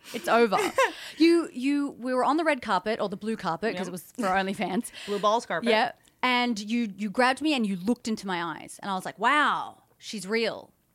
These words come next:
Speaker 1: Yeah.
Speaker 2: And we hugged.
Speaker 1: Yeah.
Speaker 2: And enveloped.
Speaker 1: Yeah.
Speaker 2: And you have a war-, you have such a warmth to you, and I get, and I don't know why that's surprising. I think in some way I'm very intimidated by you,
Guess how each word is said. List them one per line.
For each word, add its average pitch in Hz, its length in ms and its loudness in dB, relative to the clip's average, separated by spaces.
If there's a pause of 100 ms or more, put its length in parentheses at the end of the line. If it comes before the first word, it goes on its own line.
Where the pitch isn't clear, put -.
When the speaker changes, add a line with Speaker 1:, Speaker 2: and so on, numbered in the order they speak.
(760)
Speaker 1:
Yeah. 226 520 2 (1200)
Speaker 2:
And 240 180 -2
we 220 180 -6
hugged. 220 720 0
Speaker 1:
Yeah. 226 460 -2 (920)
Speaker 2:
And 208 200 -10
enveloped. 226 640 -2 (200)
Speaker 1:
Yeah. 202 380 -6 (800)
Speaker 2:
And 202 480 -6 (260)
you 220 260 -6
have 285 180 4
a 339 60 0
war-, 202 240 -6
you 254 140 -6
have 285 100 -4
such 294 180 -10
a 330 60 -4
warmth 220 720 -6
to 190 140 -12
you, 156 220 -10
and 180 80 -2
I 208 80 0
get, 247 200 -4
and 262 180 -4
I 262 120 -2
don't 359 140 -4
know 403 100 -12
why 233 160 4
that's 247 220 -6
surprising. 208 680 -4
I 170 80 -4
think 240 180 -6
in 247 60 -4
some 240 200 -6
way 240 120 -4
I'm 190 100 -8
very 214 200 -4
intimidated 214 640 -6
by 240 120 0
you, 262 300 -6